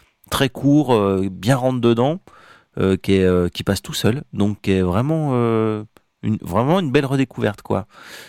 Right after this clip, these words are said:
Donc, euh, c'est un, c'est un très bon disque, et, euh, du coup, euh, bah, ouais, techniquement, c'est, euh, forcément, c'est, c'est, c'est compétence maxi, parce que les mecs, euh,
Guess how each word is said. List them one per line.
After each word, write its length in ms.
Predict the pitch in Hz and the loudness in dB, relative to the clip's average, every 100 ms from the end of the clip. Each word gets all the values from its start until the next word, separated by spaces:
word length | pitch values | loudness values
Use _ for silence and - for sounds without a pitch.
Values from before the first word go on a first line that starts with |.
| - | -18
Donc, 380 | - 117 123 - | 0 0 2 2
euh, 420 | 123 117 117 113 | 2 4 4 2
c'est 160 | 110 113 | 0 -2
un, 100 | 101 | -4
c'est 140 | - | -2
un 80 | 143 | -4
très 160 | 127 143 | -4 -6
bon 160 | 123 | -4
disque, 360 | 95 107 - - - - | -4 -6 -8 -12 -18 -8
et, 220 | 101 98 98 | 0 2 4
euh, 180 | 98 | 2
du 160 | 95 101 | 0 -4
coup, 440 | - - 147 151 | -6 -8 0 4
euh, 600 | 131 110 110 107 104 101 101 - - - _ | 6 4 4 2 2 -2 -4 -14 -20 -20 _
bah, 80 | 104 | 2
ouais, 140 | 101 104 | 2 2
techniquement, 560 | 113 113 104 120 113 | 0 -2 -2 0 0
c'est, 160 | - 92 | 0 0
euh, 500 | 87 85 85 82 82 | 2 2 0 -2 -6
forcément, 460 | - 85 - 92 | -10 -10 -6 -6
c'est, 400 | 101 - 87 90 | -6 -6 -4 -6
c'est, 480 | 87 92 92 - - - | -6 -6 -6 -8 -10 -12
c'est 200 | - - | -10 -8
compétence 460 | - 95 90 - | -6 -6 -6 -6
maxi, 320 | 95 - - | -6 -6 -10
parce 180 | 113 98 | -10 -10
que 80 | - | -6
les 120 | 95 | -4
mecs, 280 | 87 92 - | -4 -6 -8
euh, 200 | - | -8